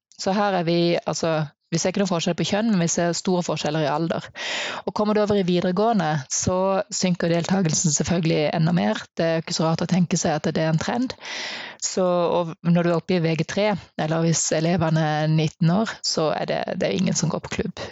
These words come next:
i praksis. Det finnes noen, fordi at det er noen klubber, fritidsklubber, som kaller seg for ungdomshus, og som på en måte har en mer sånn, ehm, aktivitetspreget, kafépreget profil, og ikke bare er en, eh, en sofa, en kiosk og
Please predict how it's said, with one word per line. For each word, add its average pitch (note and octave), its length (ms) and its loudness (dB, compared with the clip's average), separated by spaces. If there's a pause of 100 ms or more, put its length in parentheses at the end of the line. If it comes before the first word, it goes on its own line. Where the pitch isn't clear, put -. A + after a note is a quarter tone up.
i F3 100 -2
praksis. - 540 -2 (180)
Det F#3 80 -2
finnes A#3 240 -2
noen, G3+ 320 2
fordi F#3 220 0
at F3 100 -4
det F#3+ 80 2
er F3+ 80 2
noen F#3+ 300 4 (100)
klubber, F3 460 0
fritidsklubber, E3 760 0
som F3 140 2
kaller F#3+ 260 2
seg - 160 -2
for D#3+ 140 0
ungdomshus, F3 560 2
og D#3 80 0
som D#3+ 100 6
på D#3 140 2
en E3 80 4
måte E3 180 0
har E3+ 220 2
en F3+ 100 4
mer E3+ 220 0
sånn, E3 260 0 (1000)
ehm, D#3 400 2 (240)
aktivitetspreget, E3+ 1040 0
kafépreget E3+ 840 0
profil, G#3+ 440 0 (320)
og D#3+ 80 0
ikke D#3 240 -2
bare D#3 320 2
er E3 380 0
en, E3 200 4
eh, F3+ 420 0 (200)
en F3 80 2
sofa, E3+ 540 0
en E3+ 100 6
kiosk - 400 -2
og D#3+ 220 0